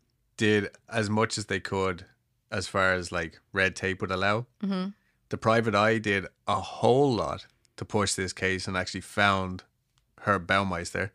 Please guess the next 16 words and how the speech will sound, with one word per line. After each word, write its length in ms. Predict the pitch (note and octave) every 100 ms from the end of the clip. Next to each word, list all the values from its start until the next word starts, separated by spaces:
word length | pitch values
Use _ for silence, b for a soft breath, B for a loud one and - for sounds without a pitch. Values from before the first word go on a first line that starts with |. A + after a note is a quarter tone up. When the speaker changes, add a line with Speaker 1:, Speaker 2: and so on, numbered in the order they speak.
| -
Speaker 2:
Mm-hmm. 220 | G3 F3+ F#3 _ _ _ _ _ _ _ -
Speaker 1:
The 120 | A#2
Hamilton 400 | G#2 A#2 B2+ B2
County 320 | A2 A#2 A2+ F#2+
Sheriff's 440 | - A2+ C3+ C3
Department, 560 | - - F2 F2 F2 - -
I 140 | G2+ -
don't 360 | A2+ A#2 C#3 - _
think 460 | - - A#2 G#2 -
that 240 | G2 F#2+ -
any 500 | A2 G#2+ G2+ F#2+ F#2+ _
real 260 | G#2+ G#2 G#2
training 440 | - G2+ G2+ A2
is 160 | A2 G#2
required 480 | G2+ A2 A2+ B2+ - _
Speaker 2:
Mm-hmm. 260 | G3 F#3+ F3+